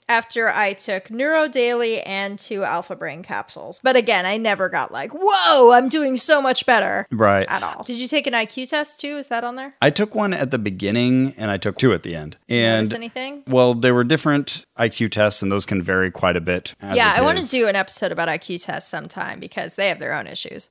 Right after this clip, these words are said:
Speaker 2: Absolutely. Let's see. First one I took, I took that Memorado test that you had
Speaker 1: Mm.
Speaker 2: sent me and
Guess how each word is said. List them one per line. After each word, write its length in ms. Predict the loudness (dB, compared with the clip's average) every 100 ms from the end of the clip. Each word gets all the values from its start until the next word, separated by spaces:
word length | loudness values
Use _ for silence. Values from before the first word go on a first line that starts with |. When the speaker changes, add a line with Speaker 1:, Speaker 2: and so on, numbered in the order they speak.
| -2
Speaker 2:
Absolutely. 720 | 0 0 -2 -2 -2 -6 -14 _
Let's 180 | -10 -10
see. 320 | -6 -6 -6 -8 -12
First 240 | -12 -6
one 120 | -4
I 120 | -4
took, 720 | -6 -4 -2 -2 -2 -4 -12 -8
I 100 | -2
took 220 | 0 0 4
that 180 | 2
Memorado 1040 | 4 2 2 2 2 2 2 4 2 0 -6
test 420 | -2 0 0 -4 -8
that 140 | -4
you 100 | -4
had 120 | -4
Speaker 1:
Mm. 20 |
Speaker 2:
sent 160 | -4 -4
me 240 | -2 -4
and 360 | -4 -4 -2 -4